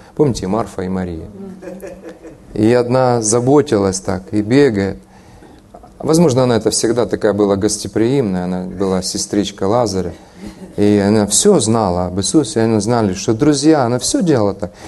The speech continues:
И заботилась о столе, что так озаботилась, что она уже начала переживать, что с ней никто не заботится о столе. И она увидела, что ее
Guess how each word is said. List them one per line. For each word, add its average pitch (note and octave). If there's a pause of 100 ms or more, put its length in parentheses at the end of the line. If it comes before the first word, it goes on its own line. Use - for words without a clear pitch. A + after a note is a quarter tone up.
И B2+
заботилась F#3+
о D#3+
столе, C#3+ (280)
что -
так G3+
озаботилась, C3
что -
она C#3+
уже C#3+
начала C3+
переживать, C3
что -
с -
ней G#2+
никто G2+
не F#2+
заботится F#2
о F2
столе. E2 (1120)
И A3
она D#3
увидела, D#3+
что D#3
ее D3